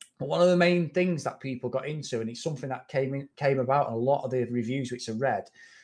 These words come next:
was what they did with, uh, Barbara Gordon. And there's a lot of things implying that. Now, this is quite a strong thing to say, Dave, but I've, I thought it,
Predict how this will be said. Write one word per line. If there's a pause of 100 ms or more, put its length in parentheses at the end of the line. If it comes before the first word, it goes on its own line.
(180)
was
what
they
did
with, (220)
uh, (140)
Barbara
Gordon. (360)
And
there's
a
lot
of
things
implying
that.
Now,
this
is
quite
a
strong
thing
to
say,
Dave,
but
I've,
I
thought
it,